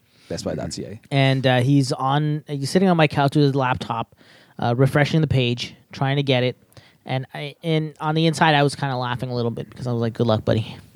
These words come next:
Speaker 1: This is
Speaker 2: It's not gonna
Speaker 1: six P M
Speaker 2: It's not gonna
Speaker 1: Eastern.
Speaker 2: happen for you. It's not gonna happen for you.
Speaker 1: And it happened.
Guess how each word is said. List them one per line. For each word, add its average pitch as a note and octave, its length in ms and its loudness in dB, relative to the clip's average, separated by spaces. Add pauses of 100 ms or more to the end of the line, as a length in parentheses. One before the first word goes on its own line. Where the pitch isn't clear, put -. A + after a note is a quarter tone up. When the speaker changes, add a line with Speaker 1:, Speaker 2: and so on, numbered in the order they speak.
(100)
Speaker 1:
This A2+ 100 -8
is B2 120 0
Speaker 2:
It's - 60 -4
not D3 60 0
gonna F3 140 2
Speaker 1:
six B2+ 60 -4
P F3 200 2
M D3+ 280 -4
Speaker 2:
It's D3+ 120 -2
not F3 60 2
gonna F3 120 4
Speaker 1:
Eastern. D#3+ 140 0
Speaker 2:
happen D3+ 240 0
for B2+ 140 -8
you. A#2 180 -2 (360)
It's - 100 -14
not C#3 120 -4
gonna C3 140 -4
happen B2+ 240 -8
for C3 120 -8
you. A#2 120 -2
Speaker 1:
And C3 100 0
it B2+ 60 -4
happened. C#3+ 380 -10